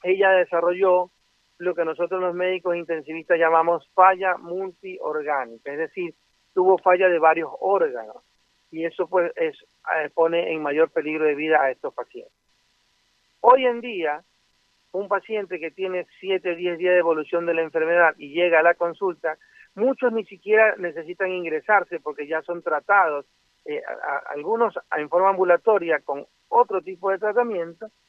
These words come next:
que hace que la, la expectativa de buena evolución es mucho mayor. De hecho, en la actualidad, eh, eh, aquí y en todas partes se mueren menos personas con enfermedad moderada grave porque tenemos más herramientas para dar tratamiento.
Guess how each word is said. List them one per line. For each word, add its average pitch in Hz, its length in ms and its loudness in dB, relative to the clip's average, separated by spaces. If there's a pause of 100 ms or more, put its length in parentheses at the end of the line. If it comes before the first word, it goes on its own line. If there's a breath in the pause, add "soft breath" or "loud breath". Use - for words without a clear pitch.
(280)
que 190 160 2
hace 185 300 2
que 202 400 -6 (360)
la, 170 540 0
la 160 120 -4
expectativa 170 640 -2
de 180 100 4
buena 170 320 -2
evolución 165 460 -4
es 156 80 -10
mucho 151 260 -10
mayor. 143 340 -4 (260)
De 156 240 0
hecho, 185 160 -4
en 160 80 0
la 151 60 0
actualidad, 147 600 0 (360)
eh, 151 360 -2
eh, 135 300 -8 (100)
aquí 180 400 -6
y - 20 -4
en 147 140 -14
todas 170 220 2
partes 175 280 2
se 160 80 -4
mueren 160 260 -2
menos 170 280 -2
personas 180 640 2 (460)
con 160 180 2
enfermedad 151 380 0
moderada 160 400 2
grave 170 260 2
porque 175 240 -8
tenemos 156 400 -8
más 156 260 -2 (300)
herramientas 160 760 -6
para 131 200 -2
dar 131 180 -2
tratamiento. 113 500 -10